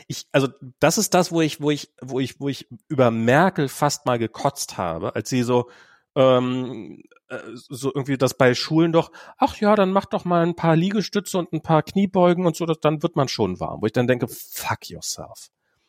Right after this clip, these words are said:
Also ich meine, es ist nicht ihre Schuld, dass die Situation so, so ist, wie sie ist. Und, mm, ich wette, dass sie sich das anders gewünscht hätte.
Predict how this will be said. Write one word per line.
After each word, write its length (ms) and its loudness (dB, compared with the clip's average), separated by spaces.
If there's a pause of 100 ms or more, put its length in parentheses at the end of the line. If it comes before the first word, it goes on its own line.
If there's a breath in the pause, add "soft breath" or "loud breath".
(140)
Also 320 6
ich 120 -4
meine, 180 2
es 120 0
ist 180 -4
nicht 240 -4
ihre 220 0
Schuld, 360 2
dass 140 2
die 80 -4
Situation 680 -2
so, 240 0
so 580 -2
ist, 220 -4
wie 100 -2
sie 140 -2
ist. 420 -4 (720 soft breath)
Und, 460 2 (1300)
mm, 220 -2 (160)
ich 220 -2
wette, 180 4
dass 160 2
sie 60 -6
sich 160 -4
das 140 0
anders 240 0
gewünscht 440 -4
hätte. 320 -4